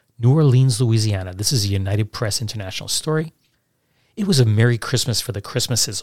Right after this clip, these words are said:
all eighteen of them, in spite of all those wisecracking telephone calls. There were Josie, Eugene, Margaret, Lori, Rose, Sam, Earl, Louis, Winfield, and Joseph, but no Mary or even Mary.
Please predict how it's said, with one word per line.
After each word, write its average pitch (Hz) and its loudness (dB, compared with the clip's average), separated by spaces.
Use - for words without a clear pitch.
all 143 0
eighteen 156 0
of 107 2
them, 92 -8
in 135 0
spite - 0
of 104 -4
all 117 -2
those 117 -2
wisecracking 101 -4
telephone 101 -6
calls. - -8
There 165 -2
were 160 0
Josie, 120 2
Eugene, 104 -2
Margaret, 101 0
Lori, 113 0
Rose, 110 2
Sam, 127 -2
Earl, 127 -2
Louis, 131 2
Winfield, 131 0
and 139 -2
Joseph, 123 0
but 101 -4
no 101 2
Mary 135 2
or 160 -4
even 113 0
Mary. 87 -6